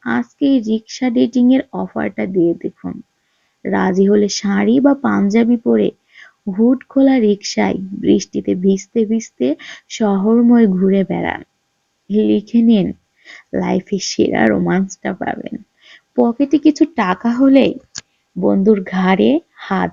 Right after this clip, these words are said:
রেখে বলে বসুন, "চল, আজকে সাজেক যাব, আজকেই যাব, এক্ষুনি যাব।"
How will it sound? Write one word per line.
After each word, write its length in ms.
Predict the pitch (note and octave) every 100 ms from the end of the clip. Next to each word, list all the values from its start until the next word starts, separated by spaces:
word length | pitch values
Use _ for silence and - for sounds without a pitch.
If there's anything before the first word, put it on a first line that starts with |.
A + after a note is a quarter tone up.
| -
রেখে 280 | G3+ - B3
বলে 520 | G3+ F#3+ A3 A#3+ G#3 A#3 _ _
বসুন, 360 | F#3 F#3+ - - F3+
"চল, 400 | - - - F2 - _ _ _ G3 - _ B3+ E4 - - - -
আজকে 280 | B3+ -
সাজেক 560 | D4 - F#3+ F#3 G#3+ A3 -
যাব, 220 | - D#2 - - - _ _ _ A#3+
আজকেই 500 | B3 - - D#4+ D4+
যাব, 300 | D4+ C#4 C4+
এক্ষুনি 580 | G3+ - _ A3+ G3+
যাব।" 340 | F#3+ - D#3